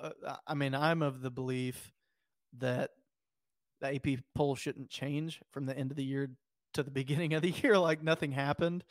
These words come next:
um, during that time. It, it's all at this point, you know, just speculation. Um, but that does go to show, like, um, if you, if you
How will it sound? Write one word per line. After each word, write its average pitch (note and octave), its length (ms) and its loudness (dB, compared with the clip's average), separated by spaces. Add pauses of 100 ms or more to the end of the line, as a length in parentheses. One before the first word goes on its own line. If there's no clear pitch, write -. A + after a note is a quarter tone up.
(300)
um, C#3+ 280 2
during D3+ 240 2
that D#3 180 0
time. D#3+ 400 2 (340)
It, D#3 240 4
it's D#3+ 180 0
all C#3 600 8 (280)
at C3+ 180 0
this C#3 200 -2
point, C3+ 500 0
you C#3 160 -2
know, B2+ 280 0
just B2+ 280 -4 (140)
speculation. C3+ 920 -4 (440)
Um, B2 380 0 (800)
but G3+ 220 10
that E3 140 6
does F3 220 8
go D#3+ 140 6
to C3+ 100 4
show, C#3 340 2
like, C3 320 0 (640)
um, B2 260 2
if C#3 200 -2
you, D3 120 -6
if D3 220 -2
you D3+ 140 2